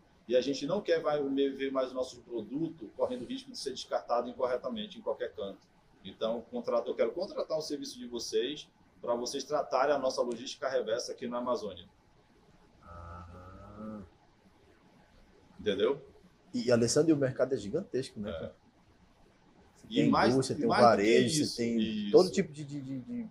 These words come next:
Speaker 2: empresa, né?
Speaker 1: É, e mais do que isso, Silvestre, além de fazer um tratamento que envolve, vamos pensar no, vamos pensar no cenário da indústria, do fabricante de qualquer marca, pra não citar marcas, né? É, cuidado com o marketing dele.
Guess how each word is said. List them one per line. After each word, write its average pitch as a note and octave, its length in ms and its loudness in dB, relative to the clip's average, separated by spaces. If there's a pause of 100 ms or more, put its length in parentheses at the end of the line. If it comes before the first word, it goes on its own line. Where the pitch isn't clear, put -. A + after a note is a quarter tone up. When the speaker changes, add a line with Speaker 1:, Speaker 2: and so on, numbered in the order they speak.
Speaker 2:
empresa, A#2+ 460 2
né? A#2 180 0
Speaker 1:
É, F2+ 320 -8
e G#3 100 -4
mais D3 240 0
do F3+ 100 -6
que F#3 100 0
isso, C#3 200 -2
Silvestre, G#2 360 -4
além C3 280 0
de G#3 100 -10
fazer D#3 340 -2
um D3 80 -8
tratamento D3 640 -4
que D3 100 -10
envolve, D#3 460 -2
vamos G#3 160 -2
pensar G#3+ 240 0
no, G3 240 -6
vamos G3 180 -4
pensar F#3+ 280 -4
no F3+ 60 -8
cenário D#3+ 400 -4
da D#3+ 160 -4
indústria, B2 380 -4
do A#2+ 80 -6
fabricante C3+ 600 -2
de - 80 -20
qualquer F3+ 280 -6
marca, D3 220 0
pra C3+ 120 0
não C#3 60 -4
citar C3+ 360 -6
marcas, G2+ 360 -6
né? G#2+ 140 -10 (1120)
É, F#2 360 -4 (960)
cuidado E3 500 2
com E3 100 -8
o D3+ 100 -4
marketing C#3 540 -6
dele. A#2+ 400 -4